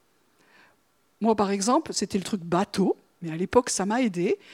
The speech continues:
J'étais en train de questionner. Moi, je suis quelqu'un qui, qui a trente-six mille questions à l'heure.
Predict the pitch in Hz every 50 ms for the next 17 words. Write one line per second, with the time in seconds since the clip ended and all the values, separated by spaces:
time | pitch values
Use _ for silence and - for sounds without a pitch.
0 | - - - - - _ - 190 202 202 - 220 196 202 - - 220 202 196 190
1 | 180 185 - - 226 - - - 202 202 208 214 202 180 190 190 - - - -
2 | 214 - 196 190 - 214 202 - - 202 185 175 - 175 - - - - - 233
3 | 226 202 - - 208 202 190 - - 202 180 - - - 208 196 180 165 190 240
4 | 302 - -